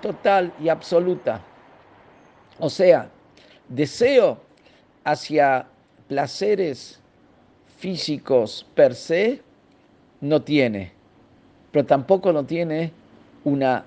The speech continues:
abominación total hacia ellos. ¿Y qué ocurre?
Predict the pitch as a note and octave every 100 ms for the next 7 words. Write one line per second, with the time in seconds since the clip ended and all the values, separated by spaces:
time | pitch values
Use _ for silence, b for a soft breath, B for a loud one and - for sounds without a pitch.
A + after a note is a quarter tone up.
0 | - C#3 C3 B2+ C3+ B2+ - D3+ D#3+ E3
1 | B2 A#2+ D#3 B2+ G2+ - - - - B2+
2 | B2 G#2+ G2+ F#2+ E2+ - - - - -
3 | - - - - B B B - C#3 C3+
4 | D#3+ C#3 - F#2 F#2 G#2